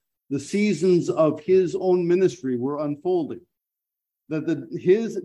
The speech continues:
death and resurrection was going to be hard for some people to take,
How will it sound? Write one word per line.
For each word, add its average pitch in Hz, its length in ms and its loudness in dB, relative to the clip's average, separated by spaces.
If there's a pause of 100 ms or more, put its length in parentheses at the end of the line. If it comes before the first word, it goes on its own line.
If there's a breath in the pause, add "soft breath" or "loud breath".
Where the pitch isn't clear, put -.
death 180 380 0
and 156 180 -2
resurrection 156 800 -6 (480)
was 135 200 -4
going 160 220 -2
to 208 80 -6
be 208 120 -12
hard 165 540 -6
for 160 100 -2
some 165 300 -6
people 180 380 -6
to 180 120 -10
take, 151 360 -10